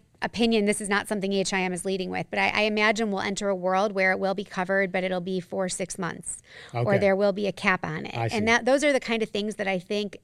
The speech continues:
Speaker 1: will be conversations, and that, that way an employer knows their risk. They know, you know, that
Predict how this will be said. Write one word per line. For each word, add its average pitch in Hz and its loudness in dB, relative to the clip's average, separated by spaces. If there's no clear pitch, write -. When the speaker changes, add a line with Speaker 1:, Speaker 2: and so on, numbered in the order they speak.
Speaker 1:
will 202 -4
be 185 -8
conversations, 190 -4
and 202 -2
that, 196 2
that 302 4
way 277 4
an 247 4
employer 208 -2
knows 185 -2
their 277 0
risk. 214 0
They 196 2
know, 196 2
you 226 -4
know, 208 2
that 196 0